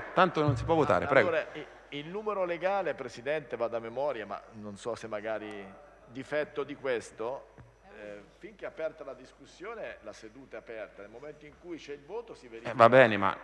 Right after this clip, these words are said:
Speaker 1: se qualcuno
Speaker 2: Eh,
Speaker 1: vuole
Speaker 2: vabbè, ma io
Speaker 1: intervenire,
Speaker 2: sta-
Speaker 1: la riman-, penso
Speaker 2: No,
Speaker 1: che la
Speaker 2: no,
Speaker 1: rimanderete,
Speaker 2: scusi,
Speaker 1: no, la
Speaker 2: io
Speaker 1: discussione?
Speaker 2: volevo intervenire, Presidente, cioè, c-, eh, la mia collega ha espresso, eh, alcune considerazioni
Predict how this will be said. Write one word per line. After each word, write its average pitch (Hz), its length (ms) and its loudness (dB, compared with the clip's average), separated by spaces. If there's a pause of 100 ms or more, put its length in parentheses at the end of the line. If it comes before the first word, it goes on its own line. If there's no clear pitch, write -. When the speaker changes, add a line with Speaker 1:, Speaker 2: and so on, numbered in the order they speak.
(140)
Speaker 1:
se - 180 -2
qualcuno 139 380 2
Speaker 2:
Eh, - 20 6
Speaker 1:
vuole 143 200 8
Speaker 2:
vabbè, - 80 -2 (100)
ma 165 40 4
io 170 140 -2
Speaker 1:
intervenire, - 320 -2
Speaker 2:
sta- - 180 -12 (300)
Speaker 1:
la 139 140 6
riman-, 180 320 8 (180)
penso 170 300 2
Speaker 2:
No, 165 40 -2
Speaker 1:
che 160 60 2
la 147 80 6
Speaker 2:
no, 139 40 2
Speaker 1:
rimanderete, 131 420 4
Speaker 2:
scusi, 110 100 0
Speaker 1:
no, 185 60 6
la 180 60 10
Speaker 2:
io 151 60 8
Speaker 1:
discussione? - 420 -4
Speaker 2:
volevo - 160 -8
intervenire, 196 380 -10
Presidente, 117 600 -14
cioè, 113 280 -12
c-, - 180 -20
eh, 165 260 -8
la 175 80 -6
mia 190 220 -2
collega 143 760 -8
ha 156 320 -8 (500)
espresso, 127 1160 -10 (720)
eh, 104 80 -18
alcune 107 580 -12
considerazioni 113 920 -16